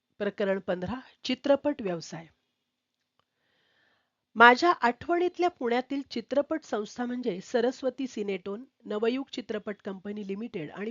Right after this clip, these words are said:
प्रभात फिल्म कंपनी. सरस्वती सिनेटोनची स्थापना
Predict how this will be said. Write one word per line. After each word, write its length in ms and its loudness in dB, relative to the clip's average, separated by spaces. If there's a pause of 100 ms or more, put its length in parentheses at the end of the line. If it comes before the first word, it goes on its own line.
प्रभात 460 -6
फिल्म 260 2
कंपनी. 400 -8 (960)
सरस्वती 640 8
सिनेटोनची 680 -6
स्थापना 680 -8